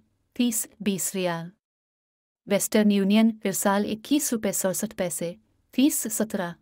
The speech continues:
पच्चीस रियाल। मनी ग्राम इक्कीस रुपये छसठ पैसे, फीस तेईस रियाल। इंजाज बैंक, बैंक अल बिलाद इक्कीस रुपये पैंसठ पैसे, फीस पन्द्रह रियाल।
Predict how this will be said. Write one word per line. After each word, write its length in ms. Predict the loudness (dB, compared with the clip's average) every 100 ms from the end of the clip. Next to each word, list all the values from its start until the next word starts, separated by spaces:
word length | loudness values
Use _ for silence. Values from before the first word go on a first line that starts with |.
| _ -8
पच्चीस 460 | -6 -4 -4 -4
रियाल। 340 | -2 -2 -4 -10 _ _ _ _ _ _ _ _ 2
मनी 280 | 6 8 6
ग्राम 380 | 4 2 4 2 0
इक्कीस 420 | -6 0 0 2
रुपये 240 | -2 -2 -4
छसठ 300 | -4 -6 -4
पैसे, 400 | -2 -4 -4 -10 _ _ _ -2
फीस 300 | 0 0 -4 -4
तेईस 420 | -2 -2 -6 -4
रियाल। 340 | -4 -4 -8 -14 _ _ _ _ _ _ _ _ _ 4
इंजाज 400 | 6 8 4 4
बैंक, 300 | 2 2 -2 _ _ 0
बैंक 320 | 2 2 0
अल 100 | -2
बिलाद 340 | 0 0 0
इक्कीस 460 | -4 -4 0 0 -2
रुपये 220 | -2 -4 -2
पैंसठ 360 | -2 -2 -4
पैसे, 400 | -2 -2 -4 -10 -12 _ _ _
फीस 340 | 2 2 0 -2
पन्द्रह 320 | 0 2 2 0
रियाल। 400 | -2 -4 -6